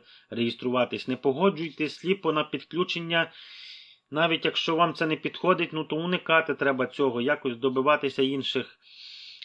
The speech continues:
законних прав отримувати ті всі виплати. І пильнуйте свої права, свободи, бо зараз іде цифровий просто контроль такий, що, знаєте, дуже серйозний. І навіть не знаю, що тут дальше добавити.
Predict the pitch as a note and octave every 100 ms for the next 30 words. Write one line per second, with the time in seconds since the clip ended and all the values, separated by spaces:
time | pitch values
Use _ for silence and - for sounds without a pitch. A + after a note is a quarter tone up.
0 | A2+ A2 C#3+ E3+ F3 D#3 D3 - - D#3
1 | D3 C#3+ D3 C#3+ C3+ C3 C3 B2+ C3 -
2 | C3+ B2 - C3 B2 A#2 A2 - _ D#3
3 | D#3 F3 G3+ G3 - D3+ - D3+ F3 C#3
4 | - D3+ C#3+ C3 A#2+ C#3+ D3+ D#3+ D#3 C3
5 | B2+ C3+ F3+ F3+ D#3+ F3+ - E3 E3+ D#3+
6 | F3+ F3 E3+ E3 - - D3+ C#3+ D3 D#3+
7 | - - D#3 C#3+ C3+ B2+ C#3 C#3 C3+ C3+
8 | C3 _ - - - - - - - _
9 | A#2+ D#3+ C3+ A2+ - A#2+ G#2+ G#2 G#2 G#2+
10 | D3 D3 D#3+ C#3+ D3+ C#3+ - C3+ C#3+ B2+
11 | C#3 - C3 B2+ D3+ D#3 D3 C#3+ C#3